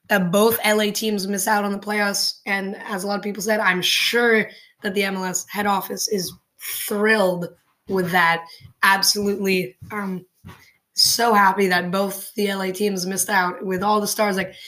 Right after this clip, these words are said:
Vela and Chicharito and having Greg Vanney and Bill Brad-, and Bob Bradley as your head coaches, and,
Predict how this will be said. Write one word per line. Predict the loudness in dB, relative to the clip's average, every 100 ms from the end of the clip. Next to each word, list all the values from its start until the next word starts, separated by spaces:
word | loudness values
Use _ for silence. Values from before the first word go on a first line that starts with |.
| -20 -6
Vela | 2 4 6 6
and | 4 0
Chicharito | -2 0 2 2 0 -2 0 -2
and | -4 -8 -16 -20 _ _
having | 0 2 4
Greg | 4 2
Vanney | 4 6 6 6
and | 2 2
Bill | 2 4
Brad-, | 4 4 2
and | 0 2
Bob | 2 2
Bradley | 4 4 4 2
as | 0
your | -2 -2
head | -2 -6
coaches, | -8 -8 -6 -8 -8
and, | -10